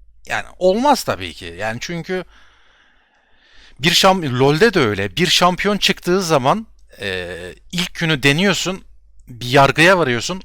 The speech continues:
O da iyi değil aslında. Tam karar veremiyorsun öyle.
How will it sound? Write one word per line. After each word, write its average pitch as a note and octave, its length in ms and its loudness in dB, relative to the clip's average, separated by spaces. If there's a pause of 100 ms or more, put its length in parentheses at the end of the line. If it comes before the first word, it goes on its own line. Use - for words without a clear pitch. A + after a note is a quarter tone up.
(120)
O C3+ 180 -6
da D3+ 200 4
iyi G#2 220 -12
değil G2+ 260 -4
aslında. G#2+ 540 -6 (240)
Tam D3 240 -6 (200)
karar C3 340 0
veremiyorsun A#2+ 500 -4
öyle. F2+ 300 -10